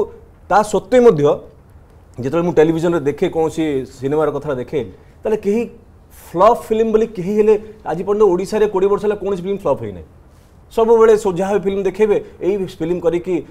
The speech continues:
ସେ ଲୋକଲୋଚନକୁ ଆସିଥିଲେ, ଆଉ ବହୁତ, ଅଁ, ପ୍ରଶଂସା ପାଇଛନ୍ତି, ତାଙ୍କ ପ-, ପୂର୍ଣ୍ଣ ପ୍ରେକ୍ଷାଳୟରେ ଯାଇଛି। ଏକଦମ ମିଛ କଥା ଆଜ୍ଞା, ଏକଦମ ମିଛ କଥା।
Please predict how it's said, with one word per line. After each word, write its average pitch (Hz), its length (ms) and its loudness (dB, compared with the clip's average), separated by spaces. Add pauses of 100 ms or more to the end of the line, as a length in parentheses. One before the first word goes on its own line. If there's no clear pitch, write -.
(120)
ସେ 160 120 -4
ଲୋକଲୋଚନକୁ 151 540 -4
ଆସିଥିଲେ, 156 360 -4
ଆଉ 143 140 -4
ବହୁତ, 139 400 -8
ଅଁ, 120 1400 -8
ପ୍ରଶଂସା 135 320 -8
ପାଇଛନ୍ତି, 143 680 -6 (160)
ତାଙ୍କ 135 160 -8
ପ-, 131 300 -2
ପୂର୍ଣ୍ଣ 147 340 -4
ପ୍ରେକ୍ଷାଳୟରେ 143 460 -4
ଯାଇଛି। 143 260 -4
ଏକଦମ 143 320 -6
ମିଛ 175 240 -6
କଥା 123 200 -6
ଆଜ୍ଞା, 92 200 -12 (260)
ଏକଦମ 196 260 -6
ମିଛ 143 200 -8
କଥା। - 200 -10